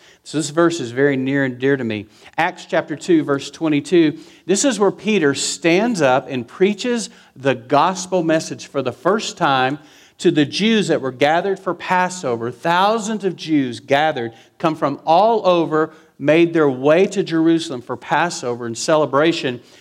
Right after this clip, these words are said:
And he stands up on the steps of the temple, on these marble steps. We've, I've stood on those steps before. They're absolutely gorgeous.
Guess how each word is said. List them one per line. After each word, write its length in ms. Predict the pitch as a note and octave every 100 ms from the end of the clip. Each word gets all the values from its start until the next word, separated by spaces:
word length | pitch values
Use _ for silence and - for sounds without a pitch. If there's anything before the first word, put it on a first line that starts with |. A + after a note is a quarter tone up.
| -
And 100 | C#3+
he 120 | C#3+ D3+
stands 720 | - - - G3 A#3+ B3 F3
up 300 | D#3 C3+ -
on 180 | C#3 C3+
the 100 | B2
steps 800 | - - - F3 G3 G#3+ - -
of 200 | D#3 C3+
the 100 | C#3+
temple, 560 | - F3 D#3 - - - _ _ _ _ _ _ _ -
on 120 | C#3
these 200 | D3+ C3
marble 600 | B2 C3+ D#3+ F#3+ G3 F#3
steps. 580 | - - D#3 A#2+ - C#3
We've, 180 | D#3 D#3
I've 180 | D3 C#3+
stood 360 | - F#3+ F#3+
on 120 | E3+
those 180 | D3+ C#3+
steps 380 | - D#3+ - -
before. 240 | B2 C3+
They're 100 | B2+
absolutely 520 | C#3+ D3+ E3 D#3 C3 A2+
gorgeous. 560 | G#2+ C3+ D3+ E3 E3